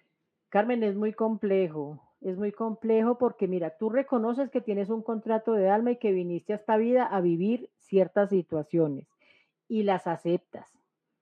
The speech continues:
Eso está muy bien porque tienes conciencia de lo que estamos hablando y conciencia de lo que tú has vivido.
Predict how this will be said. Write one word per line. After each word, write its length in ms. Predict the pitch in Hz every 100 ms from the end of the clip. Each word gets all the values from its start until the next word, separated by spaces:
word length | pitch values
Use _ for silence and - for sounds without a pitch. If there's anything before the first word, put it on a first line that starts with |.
| _ _ _ _ _ -
Eso 180 | 180 196
está 200 | - 226
muy 180 | 220
bien 240 | 202 254 311
porque 240 | 254 -
tienes 340 | 190 180 202 -
conciencia 640 | 220 175 - 247 294 247
de 80 | 196
lo 160 | 170
que 80 | -
estamos 380 | 160 170 170 202
hablando 400 | 190 175 190 214
y 100 | 226
conciencia 640 | - 185 - 196 208 262
de 80 | 262
lo 200 | 208 180
que 240 | - 160 _
tú 280 | 214 254 311 _ _ _ -
has 280 | 175 175 156
vivido. 640 | 190 185 185 170 139 135